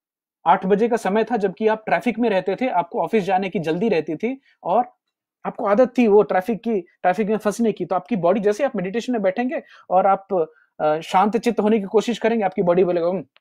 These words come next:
मजा नहीं आ रहा है, अभी तो ट्रैफिक का टाइम है, अभी तो मुझे गुस्सा होना चाहिए था।" हैबिट ना, हैबिट फॉर्मेशन। और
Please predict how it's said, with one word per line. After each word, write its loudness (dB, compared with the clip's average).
मजा 2
नहीं -4
आ -6
रहा -8
है, -16
अभी 0
तो 4
ट्रैफिक 0
का 2
टाइम -6
है, -18
अभी -6
तो -2
मुझे 0
गुस्सा 0
होना -2
चाहिए -4
था।" -18
हैबिट 2
ना, -6
हैबिट -2
फॉर्मेशन। -4
और 2